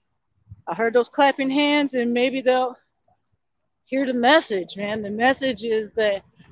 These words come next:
we need the people's voice. We don't need a bunch of assholes that already work for the government in one capacity or another,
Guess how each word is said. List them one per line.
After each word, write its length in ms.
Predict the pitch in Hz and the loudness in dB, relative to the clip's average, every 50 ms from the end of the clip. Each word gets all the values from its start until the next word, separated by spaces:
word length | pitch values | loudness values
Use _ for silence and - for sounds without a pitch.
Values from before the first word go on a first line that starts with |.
| - - | -18 -14
we 140 | 196 208 214 | -10 -8 -8
need 560 | 214 214 240 247 247 247 247 240 240 240 214 226 - - 233 226 220 - - - - - - - - - - | -6 -2 -2 0 0 0 0 0 -2 -4 -6 -6 -8 -8 -6 -8 -8 -10 -12 -14 -16 -16 -20 -20 -18 -6 0
the 100 | 214 202 - - - | 0 0 0 -2 -2
people's 600 | - 330 349 349 - 311 302 294 277 269 - - | 4 4 4 4 4 4 4 4 4 2 -2 -4
voice. 680 | 214 247 269 311 311 311 294 247 202 175 - - - _ _ _ _ - | 2 6 8 10 10 8 6 4 0 -6 -12 -16 -20 _ _ _ _ -8
We 120 | 240 254 | -6 -4
don't 260 | 277 285 285 277 262 | -2 -2 -2 -4 -2
need 400 | 254 285 302 302 302 294 269 233 - _ _ _ _ _ _ _ _ _ _ _ _ _ - - - - | -2 -2 2 2 2 2 0 -4 -8 _ _ _ _ _ _ _ _ _ _ _ _ _ -20 -20 -14 -14
a 60 | - | -10
bunch 300 | 185 220 262 285 277 - - | -4 0 0 0 0 -2 -4
of 160 | 294 254 226 - - _ - 247 | -10 -12 -14 -18 -20 _ -2 0
assholes 1000 | 269 285 294 294 294 - - - 269 254 247 254 254 254 262 277 - - - _ _ _ _ _ _ _ _ _ _ _ _ _ _ _ _ _ _ _ _ _ _ _ _ _ _ _ _ _ _ _ _ _ _ _ _ _ _ _ _ _ _ | 2 4 4 2 0 -2 -2 2 4 6 6 4 4 0 -4 -8 -10 -14 -20 _ _ _ _ _ _ _ _ _ _ _ _ _ _ _ _ _ _ _ _ _ _ _ _ _ _ _ _ _ _ _ _ _ _ _ _ _ _ _ _ _ _
that 100 | - 233 | 0 4
already 480 | 240 240 285 294 269 254 285 320 330 311 | 6 8 8 8 8 6 4 4 4 2
work 280 | 277 269 294 277 269 - | 4 4 4 4 2 0
for 160 | - 302 285 | -8 -6 -6
the 60 | 277 | -2
government 580 | 226 277 294 302 277 269 269 262 269 269 277 277 | 0 2 2 2 2 0 0 0 0 0 0 -2
in 80 | 247 240 | -2 -2
one 200 | 247 277 294 277 | 0 -2 -2 0
capacity 720 | 311 - - - 294 269 262 254 233 262 226 220 254 240 | -2 -4 -2 0 2 2 2 0 -2 -6 -6 -6 -2 -2
or 120 | 233 233 226 | -2 -2 -2
another, 520 | 226 247 277 294 247 226 202 190 190 - | -4 -4 -4 -2 -2 -2 -4 -4 -6 -8